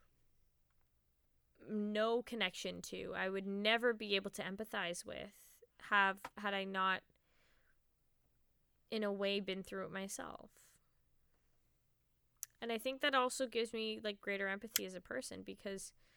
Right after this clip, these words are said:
okay, yeah, maybe me, myself, haven't, I haven't experienced it, but through my characters, I've, I've experienced a whole lot more than I probably ever would have in my own lifetime.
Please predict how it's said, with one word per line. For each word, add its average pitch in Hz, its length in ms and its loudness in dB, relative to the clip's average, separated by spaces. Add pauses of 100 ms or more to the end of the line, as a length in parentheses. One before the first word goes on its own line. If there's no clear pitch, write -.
(800)
okay, 208 300 4
yeah, 214 240 6
maybe 226 520 2 (140)
me, 233 340 2
myself, 208 520 4 (180)
haven't, 196 380 2 (360)
I 208 120 2
haven't 196 180 0
experienced 185 560 -8
it, 202 220 -2
but 220 160 0 (1400)
through 247 240 -4
my 226 140 2
characters, - 1300 -4 (480)
I've, 214 220 -4 (180)
I've 202 160 -4 (560)
experienced 269 880 0
a 240 80 4
whole 247 400 6
lot 247 320 4
more 233 260 -4 (280)
than 220 160 -2
I 220 440 -2 (520)
probably 226 480 0
ever 214 280 -2
would 214 220 -2
have 208 240 -2
in 208 160 -2
my 202 160 2
own 202 180 0
lifetime. 208 540 -8